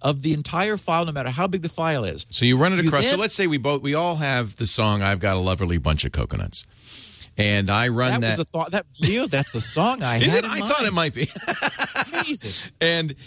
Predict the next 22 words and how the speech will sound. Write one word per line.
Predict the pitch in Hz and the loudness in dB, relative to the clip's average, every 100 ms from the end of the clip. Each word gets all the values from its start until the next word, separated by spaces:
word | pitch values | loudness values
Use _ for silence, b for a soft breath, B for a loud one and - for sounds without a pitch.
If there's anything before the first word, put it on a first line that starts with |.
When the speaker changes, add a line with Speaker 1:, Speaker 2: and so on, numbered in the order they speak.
| B | B
Speaker 2:
so | - 151 147 | -2 2 2
then | 135 160 147 | 2 0 2
I, | 151 190 | 0 0
and | 170 147 | 0 -2
it, | 143 | -2
we're, | 151 | -2
I | - | 0
don't | 131 | 0
know | 98 | 0
what | 87 92 | -2 0
it | |
is, | 82 76 | 0 0
an | 87 | 2
M | 98 | 2
D | 87 | 0
five | 82 82 80 | 0 0 2
hash. | 80 80 | 0 2
It's | 110 | 2
some | 139 117 101 98 104 - | 2 2 0 -4 -8 -2
common | - 95 92 85 | 0 2 0 0
hash | 85 69 - | 0 -2 -4
algorithm. | 57 53 50 50 | -6 -6 -10 -10